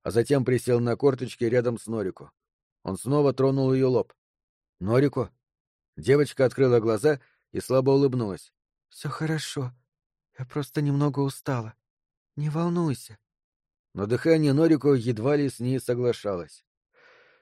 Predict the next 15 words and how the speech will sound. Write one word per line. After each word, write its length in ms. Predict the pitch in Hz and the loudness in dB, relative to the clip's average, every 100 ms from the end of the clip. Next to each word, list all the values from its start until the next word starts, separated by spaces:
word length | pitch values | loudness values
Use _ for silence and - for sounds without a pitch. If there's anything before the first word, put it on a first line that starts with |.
| _ | _
Сюэ 300 | - 160 175 | 0 4 4
снова 400 | - 156 156 160 | 2 0 4 4
взглянул 480 | 135 143 143 143 143 | 4 2 2 2 0
на 140 | 139 | -2
Сёгу. 420 | - 104 87 90 - _ _ _ _ | -2 -4 -4 -8 -12 _ _ _ _
Стараясь 420 | - 123 156 147 | -2 4 6 4
не 140 | 135 135 | 2 2
выдавать 400 | 135 135 131 - | 4 4 4 2
своего 280 | 127 123 | 0 2
волнения, 560 | 110 113 131 156 156 139 _ _ - | 2 2 2 0 -2 -4 _ _ -8
он 180 | 117 110 | -6 0
твёрдо 400 | 127 131 127 123 | 2 2 2 -2
сказал: 480 | - 123 104 87 - _ _ _ _ _ | 0 0 0 -6 -10 _ _ _ _ _
«Послушай, 460 | 190 - 156 131 | -6 -2 0 0
Сёгу, 340 | 113 135 101 | 0 -2 -2